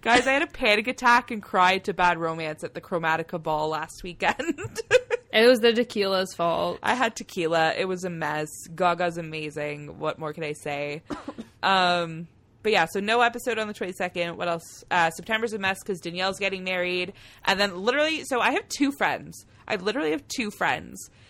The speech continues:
Speaker 2: And
Speaker 1: And
Speaker 2: we
Speaker 1: my
Speaker 2: wanted to
Speaker 1: second
Speaker 2: fuck
Speaker 1: friend
Speaker 2: her
Speaker 1: is getting
Speaker 2: over.
Speaker 1: married. What's that?
Speaker 2: We wanted to fuck Holly over.
Speaker 1: <laughs> Yeah. My second friend is getting married ten days after Danielle. <laughs>
Speaker 2: It's wild.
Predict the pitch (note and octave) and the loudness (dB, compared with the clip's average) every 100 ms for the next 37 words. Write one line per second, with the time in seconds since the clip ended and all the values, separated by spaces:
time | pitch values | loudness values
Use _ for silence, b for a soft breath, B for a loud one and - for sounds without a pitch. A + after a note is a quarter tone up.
0 | b b G#3 G#3+ A3 A#3+ C#4+ A3+ B3+ A#3 | b b 6 8 10 8 8 4 4 8
1 | G3 G3 G3 F3 E3 D3+ A#3+ A3+ G#3 F#3+ | 8 8 6 6 6 8 6 6 6 6
2 | F#3 F3 - - G#3 B3+ A3 B3 G3+ G3+ | 4 0 -4 -6 -2 2 2 4 4 4
3 | G3 G3 G3+ F#3 E3+ F3 F3 F3 C#3+ C#3+ | 4 2 0 0 2 2 2 2 -2 -2
4 | E3 F#4+ G4+ - - C#4+ C#4 C4+ G3+ B | 6 6 8 6 6 4 6 6 6 B
5 | B - B3 - D4+ - D#4 C#4 A3 A3 | B 0 2 4 0 2 -2 2 0 0
6 | G#3+ G3 G3 F#3+ E3+ E3 E3+ - G#3+ G#3 | 0 0 0 0 -2 0 -4 0 0 4
7 | F#3+ F3+ E3+ - D#3+ D3 A#2+ E2 - - | 2 4 2 0 -10 -8 -8 0 0 4
8 | G#4+ - A5 G4+ - F#4 - - _ G3+ | 4 6 4 4 2 -2 -4 -12 _ -8
9 | - - - B2+ F#2+ F#2 | -6 -4 -2 -2 -4 -10